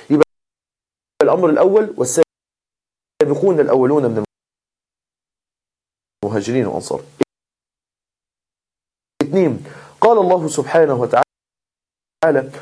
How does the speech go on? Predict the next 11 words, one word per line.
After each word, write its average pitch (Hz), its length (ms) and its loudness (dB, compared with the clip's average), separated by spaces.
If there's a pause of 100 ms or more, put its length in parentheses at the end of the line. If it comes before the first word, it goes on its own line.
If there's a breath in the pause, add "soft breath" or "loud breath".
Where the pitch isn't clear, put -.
(140 loud breath)
"ومن 175 200 4 (120)
يشاقق 208 600 2
الرسول 139 560 2
من 127 180 0
بعد 151 280 2
ما 151 220 2
تبين 160 300 2 (1000)
له 165 460 2
الهدى 117 360 2 (580 loud breath)
ويتبع 165 880 2 (220)
غير 185 440 2